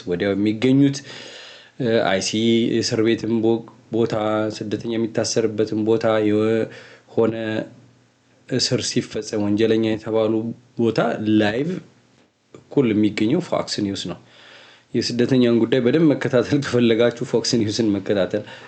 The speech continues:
ያስፈልጋል። እኔ በጣም ነው የምከታተለው ፎክስ ኒውስን፣ ምክንያቱም እኔም ያው ስደተኛ አይደለሁ። እና ካምፓስ ውስጥ ሰልፍ የሚያደርጉትን ቪዲዮዎች፣ ፎቶግራፎችን፣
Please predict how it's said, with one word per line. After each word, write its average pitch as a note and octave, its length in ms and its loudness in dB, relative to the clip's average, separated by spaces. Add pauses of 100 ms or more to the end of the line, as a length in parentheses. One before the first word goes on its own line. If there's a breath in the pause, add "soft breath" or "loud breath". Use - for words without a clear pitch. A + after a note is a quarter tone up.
(100 loud breath)
ያስፈልጋል። G2+ 680 -2
እኔ G2+ 180 -4
በጣም A2 260 2
ነው A2 120 0
የምከታተለው F#2+ 640 -4
ፎክስ F#2 280 -4
ኒውስን፣ F#2 340 -6 (760 loud breath)
ምክንያቱም G2 460 -2
እኔም G#2 220 2
ያው G#2+ 160 0
ስደተኛ G#2 480 -2
አይደለሁ። B2 340 2 (480 loud breath)
እና B2 140 4 (920)
ካምፓስ E3 440 2
ውስጥ G3+ 220 0 (1120 loud breath)
ሰልፍ A#2 300 0
የሚያደርጉትን A#2+ 640 2
ቪዲዮዎች፣ A#2 720 2
ፎቶግራፎችን፣ B2 1000 0